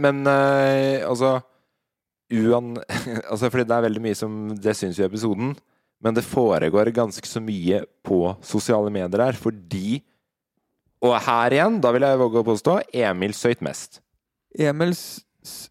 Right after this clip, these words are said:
Speaker 2: Emil syter aldri, og når han gjør det, så merker du det. Og
Speaker 1: Ja,
Speaker 2: han
Speaker 1: dårlig.
Speaker 2: syns det var dritkaldt.
Speaker 1: Mener du å si at jeg syter mer enn
Speaker 2: Du
Speaker 1: Emil?
Speaker 2: syter mye av kulde.
Speaker 1: Takk.
Speaker 2: Og
Speaker 1: Tusen takk.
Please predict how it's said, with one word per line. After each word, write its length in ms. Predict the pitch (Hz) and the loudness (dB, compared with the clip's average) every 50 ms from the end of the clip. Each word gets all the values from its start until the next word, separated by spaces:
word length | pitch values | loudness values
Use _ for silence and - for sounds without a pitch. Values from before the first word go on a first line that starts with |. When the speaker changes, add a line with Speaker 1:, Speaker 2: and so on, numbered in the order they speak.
| _ _ _ _ _ _ - | _ _ _ _ _ _ -2
Speaker 2:
Emil 260 | 170 170 156 170 185 | 0 0 0 2 0
syter 280 | 180 - 165 147 - - 160 | 0 2 0 0 2 2 2
aldri, 360 | 175 151 123 117 135 175 185 - | 2 2 2 2 2 0 2 0
og 120 | - 170 | 0 -2
når 180 | 160 151 147 143 | 0 2 2 2
han 120 | 156 160 | 2 2
gjør 120 | 151 131 123 | 2 2 2
det, 100 | 120 - | 0 0
så 80 | 143 | -2
merker 380 | 151 165 165 135 120 - 104 104 | -2 -2 -2 -2 -4 -6 -4 -4
du 60 | 110 | -2
det. 100 | 127 156 | -2 -2
Og 640 | - - _ _ _ _ _ _ _ _ _ _ - | -4 -6 _ _ _ _ _ _ _ _ _ _ -4
Speaker 1:
Ja, 180 | 101 98 98 104 | -2 0 2 2
Speaker 2:
han 140 | 143 156 160 | 2 2 2
Speaker 1:
dårlig. 220 | 110 98 92 90 | 2 0 0 -2
Speaker 2:
syns 220 | - 143 131 127 - | -4 -4 -4 -4 -2
det 100 | - 147 | -2 0
var 120 | 127 117 117 | 0 0 -2
dritkaldt. 840 | 123 127 139 135 127 107 104 - - 120 113 120 - _ - - - | -2 -4 -4 -2 -2 -4 -6 -6 -4 -4 -4 -4 -4 _ -20 -10 -2
Speaker 1:
Mener 200 | 120 123 113 104 | 0 2 2 4
du 60 | 107 | 4
å 120 | 107 107 | 2 2
si 100 | - - | 2 0
at 80 | 107 98 | 0 0
jeg 180 | 101 95 90 92 | 0 0 -2 -2
syter 460 | - - 92 85 - - 98 95 92 90 | -2 -4 -6 -6 -4 -4 -4 -4 -4 -4
mer 200 | 92 90 87 87 | -6 -4 -4 -4
enn 60 | 90 98 | -2 -2
Speaker 2:
Du 60 | 165 185 | 0 0
Speaker 1:
Emil? 60 | 95 95 | 0 0
Speaker 2:
syter 240 | 135 156 - - | -2 -2 -2 -2
mye 180 | - 202 170 139 | -2 0 2 0
av 60 | 139 | 0
kulde. 360 | - - 196 151 139 175 226 - - _ _ _ _ _ _ - | 0 0 -2 -2 0 -2 -4 -4 -6 _ _ _ _ _ _ -10
Speaker 1:
Takk. 240 | 110 107 - - - | -10 -10 -8 -10 -18
Speaker 2:
Og 760 | - - _ _ _ _ _ _ _ _ _ _ _ - 92 | -18 -18 _ _ _ _ _ _ _ _ _ _ _ -6 -6
Speaker 1:
Tusen 60 | - | -2
takk. 140 | - 113 113 | -2 -4 -4